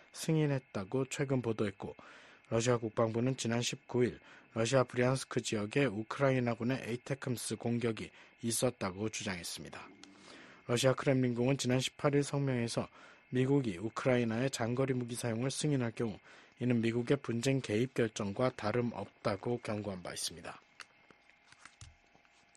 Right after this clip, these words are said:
우크라이나, 러시아군이 우크라이나 북동부 하르키우 지역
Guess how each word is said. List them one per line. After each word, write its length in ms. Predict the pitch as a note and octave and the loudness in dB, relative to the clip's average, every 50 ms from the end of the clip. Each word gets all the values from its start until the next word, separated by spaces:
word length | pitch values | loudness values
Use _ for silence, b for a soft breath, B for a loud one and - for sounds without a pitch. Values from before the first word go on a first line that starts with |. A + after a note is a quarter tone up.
| B B B B B B B B B B B B B - | B B B B B B B B B B B B B 0
우크라이나, 520 | C3+ B2+ - D3 D#3 D3+ D3 D3 D3 D#3 - - | 0 2 6 8 10 10 10 10 8 6 4 4
러시아군이 600 | A#2 A#2+ B2 - D#3 D#3 D3 C#3 D3+ D3+ E3 D#3 | 6 6 8 10 10 8 8 8 6 8 8 8
우크라이나 560 | A#2 G#2+ G#2+ - - D#3+ D3 C#3+ C#3+ C#3 C#3+ | 8 6 4 4 6 8 8 8 8 6 6
북동부 520 | C#3 - - - - - C3 C3 B2+ D3+ D#3 | 4 2 -4 -4 0 2 2 4 4 4 4
하르키우 520 | C#3+ E3 F3 F3 D#3+ - - D#3 C#3+ C3 | 6 6 4 4 2 2 2 4 4 4
지역 260 | A#2+ B2+ C3+ C3+ B2+ | 6 6 4 4 4